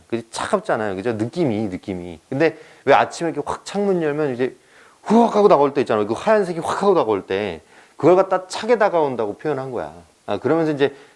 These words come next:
저 이마바지라는 건 나한테 되게 신선한 충격을 줬다는 얘기죠. 그죠? 이런 표현을 갖다 이제 이마바지라고 한 겁니다. 그죠? 자, 그럼 가볼게요. 그 얼음 금가고 바람 새로 따르거니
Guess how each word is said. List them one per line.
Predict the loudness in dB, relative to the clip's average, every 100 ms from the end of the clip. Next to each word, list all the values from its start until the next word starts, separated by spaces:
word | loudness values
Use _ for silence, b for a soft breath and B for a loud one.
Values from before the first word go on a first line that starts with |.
| B
저 | -8 -2
이마바지라는 | 4 6 6 4 2 0 0
건 | 0
나한테 | 0 0 -6 -8
되게 | -8 -4
신선한 | -2 0 -2
충격을 | -2 -4 -2
줬다는 | -4 -8 -10
얘기죠. | -12 -14 -18 -20 _ _ _ _
그죠? | -4 0
이런 | 2 2
표현을 | 2 -2
갖다 | -2
이제 | -4
이마바지라고 | -4 -2 -2 -4 -4 -6
한 | -6
겁니다. | -8 -6 -6 -6 -8 -8
그죠? | -4 -4 B B B B B B B B B B _ 2
자, | 4 4
그럼 | 2
가볼게요. | 2 0 2 4 6 4 0 0
그 | 4 6 4 -2 _
얼음 | 4 6 2 0
금가고 | -2 4 4 4 0
바람 | -2 -2 -2
새로 | -2 -4 -2
따르거니 | 0 0 -2 -6